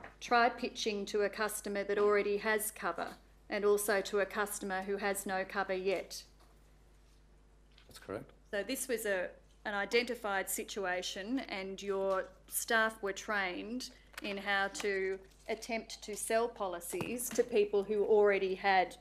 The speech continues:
Speaker 1: funeral insurance cover.
Speaker 2: Uh, that's correct, but i-, if, as I said earlier,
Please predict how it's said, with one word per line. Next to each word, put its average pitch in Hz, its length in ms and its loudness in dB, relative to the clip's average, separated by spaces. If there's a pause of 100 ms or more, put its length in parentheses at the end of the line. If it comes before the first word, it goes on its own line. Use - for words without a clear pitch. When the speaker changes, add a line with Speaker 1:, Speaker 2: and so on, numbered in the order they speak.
(120)
Speaker 1:
funeral 196 360 -2
insurance 185 600 -4
cover. 196 360 -4 (3250)
Speaker 2:
Uh, 101 200 -8
that's 127 180 0
correct, 110 500 0
but 104 220 -6 (100)
i-, - 220 -8
if, - 240 -12 (580)
as 101 120 -4
I 98 60 -2
said 101 240 -4
earlier, 101 440 0